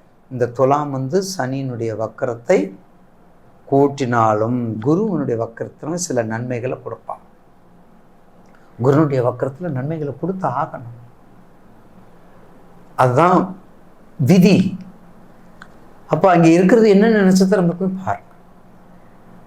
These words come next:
சித்திரை மூன்று, நான்கு, ஒரு தடவையாவது திருவாரூர்ல இருக்கக்கூடிய கமலாம்பிகை சமேதர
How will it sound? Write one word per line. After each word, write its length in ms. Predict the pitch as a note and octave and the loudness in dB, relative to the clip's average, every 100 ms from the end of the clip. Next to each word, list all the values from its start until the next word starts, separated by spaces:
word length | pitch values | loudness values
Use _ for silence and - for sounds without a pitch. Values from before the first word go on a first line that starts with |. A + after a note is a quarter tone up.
| - - - - - - - - - - - | -20 -20 -20 -20 -20 -20 -20 -20 -20 -10 0
சித்திரை 440 | G3 F#3+ A3 G3+ G3 D3+ | 2 4 4 6 4 4
மூன்று, 300 | F3 F3 D#3+ C3+ | 4 4 4 4
நான்கு, 300 | C#3 C3+ C3+ - - C3 E3+ | 2 2 0 0 -4 0 2
ஒரு 180 | A3 A3 F3 | 2 0 0
தடவையாவது 640 | G3 F#3+ G3+ G3 F#3+ G#3+ A3 - - - | 0 0 -2 -2 -4 -6 -6 -10 -18 -2
திருவாரூர்ல 680 | D#3+ E3+ F3 D#3+ D3+ C#3 C3 | 2 4 4 2 0 0 -2
இருக்கக்கூடிய 460 | A#2+ D3+ - C3 A#2 - | -2 -6 -4 -4 -4 -2
கமலாம்பிகை 680 | A#2 C3 C3+ C3 B2+ B2 G#2+ - | 0 2 2 0 -4 -4 -8 -8
சமேதர 560 | B2 C3+ D#3 E3 E3+ | -10 -6 -4 -2 0